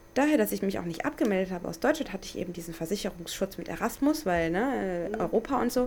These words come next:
Speaker 2: Mhm.
Speaker 1: war einfach voll geil und hat voll gut gepasst. Und,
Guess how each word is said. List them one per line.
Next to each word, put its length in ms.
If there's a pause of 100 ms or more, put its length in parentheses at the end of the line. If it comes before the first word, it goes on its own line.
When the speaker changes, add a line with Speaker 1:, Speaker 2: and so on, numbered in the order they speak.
Speaker 2:
Mhm. 120 (260)
Speaker 1:
war 420 (100)
einfach 300
voll 280
geil 480
und 380
hat 140
voll 180
gut 140
gepasst. 580
Und, 300